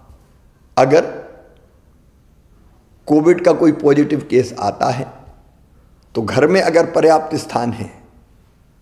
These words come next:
तो घर में उसको isolate करके इलाज करेंगे, और नहीं तो हर हालत में उनको, हमको अस्पताल में ही भर्ती कराना चाहिए, ताकि परिजन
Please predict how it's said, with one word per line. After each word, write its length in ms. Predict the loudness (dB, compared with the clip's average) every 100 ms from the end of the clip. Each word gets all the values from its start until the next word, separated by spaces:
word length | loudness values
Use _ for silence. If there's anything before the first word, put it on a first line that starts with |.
| _
तो 80 | -8
घर 240 | -4 -2 2
में 120 | 0
उसको 300 | 0 0 2
isolate 480 | 2 2 0 0 2
करके 360 | -2 -2 -2 -4
इलाज 420 | 0 0 0 -2
करेंगे, 420 | -2 -2 -4 -8 -12 -20 -20 _ _ _ _ _ _
और 80 | 0
नहीं 400 | 2 2 2 0
तो 160 | 2 0
हर 240 | 0 -4
हालत 360 | -2 -4 -4 -6
में 300 | -8 -8 -10 -20 -20 _ _ _ _ _ _
उनको, 320 | -2 2 2
हमको 560 | 0 -2 -4 -2 -4 -6 -18 -20 _ _ _ _ _ _ _ _ _ _ _ -2
अस्पताल 500 | 0 0 2 2 2
में 180 | 0
ही 260 | 0 -2 -8 -10 -20 -20 _ _ _ _ _ _
भर्ती 360 | -2 -2 0 -2
कराना 380 | 0 0 0 -2
चाहिए, 460 | -2 -2 0 0 -2 -12 -20 -20 _ _ _
ताकि 260 | -6 -4 -4
परिजन 520 | 0 0 2 0 -4